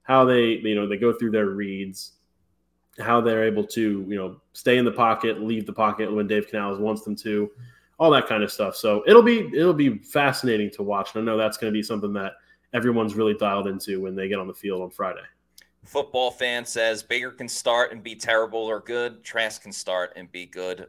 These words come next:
Speaker 2: or terrible." Yeah, I, I, I think really anything's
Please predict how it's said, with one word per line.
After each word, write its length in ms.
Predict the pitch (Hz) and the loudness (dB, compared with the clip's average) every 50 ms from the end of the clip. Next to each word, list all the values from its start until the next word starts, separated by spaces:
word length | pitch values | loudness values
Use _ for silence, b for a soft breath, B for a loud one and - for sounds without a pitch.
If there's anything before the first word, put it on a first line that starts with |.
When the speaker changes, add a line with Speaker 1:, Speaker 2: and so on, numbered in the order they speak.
| _ - | _ -16
Speaker 2:
or 460 | - 85 85 87 87 82 - - _ _ - | -12 -8 -6 -6 -6 -6 -8 -10 _ _ -10
terrible." 580 | - 90 90 85 82 - - 64 64 58 - _ | -6 -6 -4 -4 -6 -10 -14 -16 -16 -18 -10 _
Yeah, 520 | - 233 247 208 127 113 147 151 151 - - | 2 6 6 6 6 6 4 4 4 2 0
I, 60 | 151 | -2
I, 440 | 151 - - - - 170 170 175 185 | -2 -4 -6 -8 -4 0 2 2 2
I 20 | 185 | 2
think 260 | - 330 262 226 160 | 0 -6 -8 0 4
really 260 | 175 220 247 240 160 | 6 6 6 6 4
anything's 760 | 151 170 180 156 151 160 151 151 139 131 117 - - - - | 4 2 2 0 -4 -6 -6 -6 -8 -10 -8 -10 -10 -12 -14